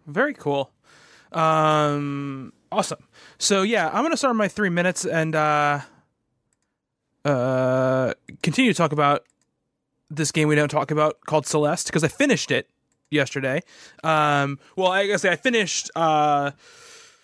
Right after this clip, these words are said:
the summit, which is the last level, but there's a bonus level you can get to if you get, uh, I think it's, I think you have to get, like, five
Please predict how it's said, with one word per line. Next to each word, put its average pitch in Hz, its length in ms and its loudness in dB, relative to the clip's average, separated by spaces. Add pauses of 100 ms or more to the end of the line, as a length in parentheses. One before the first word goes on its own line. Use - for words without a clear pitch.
(320)
the 190 100 0
summit, 220 460 0
which 185 240 -2
is 170 580 2
the 170 140 0
last 175 360 0
level, 208 480 0
but 175 260 0
there's 170 240 -2
a 156 80 -2
bonus 208 360 0
level 208 180 2
you 202 100 -4
can 196 200 0
get 190 180 0
to 202 160 0
if 160 100 -2
you 170 400 -6
get, 170 340 0
uh, 156 360 2
I 135 120 -4
think 180 180 -6
it's, - 140 -8
I 156 60 -4
think 208 100 0
you 190 60 -2
have - 60 -12
to 170 60 -2
get, 151 120 -2
like, 147 140 -6
five 156 760 0